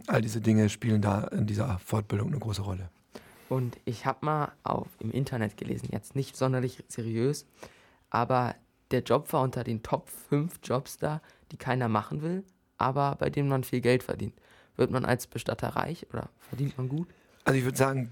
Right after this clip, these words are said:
Speaker 1: beides ist tatsächlich falsch. <laughs> Also, äh, eben, ich glaub nicht, dass das keiner machen will. Im Gegenteil, also wir merken, wir sind zum Beispiel auch Ausbildungsbetrieb. Wir merken, dass viele junge Leute sich für den Beruf interessieren,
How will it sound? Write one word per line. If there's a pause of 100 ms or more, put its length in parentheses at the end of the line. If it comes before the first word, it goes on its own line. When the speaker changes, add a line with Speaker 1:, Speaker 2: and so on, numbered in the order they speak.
Speaker 1:
beides
ist
tatsächlich
falsch.
<laughs> (640)
Also,
äh, (440)
eben,
ich
glaub
nicht,
dass
das
keiner
machen
will.
Im
Gegenteil,
also
wir
merken, (380)
wir
sind
zum
Beispiel
auch
Ausbildungsbetrieb.
Wir
merken,
dass
viele
junge
Leute
sich
für
den
Beruf
interessieren,